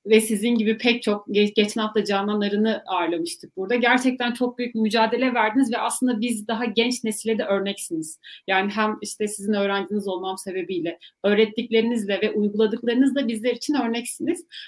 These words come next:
O yüzden belki de artık biz de mücadele etmeliyiz. Yani çok konformist bir alandaydık. Belki bu alandan artık çıkmak ve haklar için de mücadele etmek,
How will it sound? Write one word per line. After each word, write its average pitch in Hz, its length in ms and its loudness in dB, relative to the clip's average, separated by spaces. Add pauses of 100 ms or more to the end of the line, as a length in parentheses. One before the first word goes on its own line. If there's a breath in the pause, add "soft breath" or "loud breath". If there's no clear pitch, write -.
(140)
O 294 120 8
yüzden 311 300 8
belki 294 280 4
de 277 60 4
artık 269 320 0
biz 247 180 8
de 190 220 2
mücadele 185 500 0
etmeliyiz. 180 540 -6
Yani 214 360 2
çok 262 280 -2
konformist 240 840 0
bir 233 140 -2
alandaydık. 220 840 0 (320)
Belki 240 320 2
bu 269 100 6
alandan 254 340 4
artık 247 340 -2
çıkmak 233 400 -2
ve 226 40 -4
haklar 226 380 -2
için 247 280 -2
de 254 80 0
mücadele 220 520 2
etmek, 214 480 -6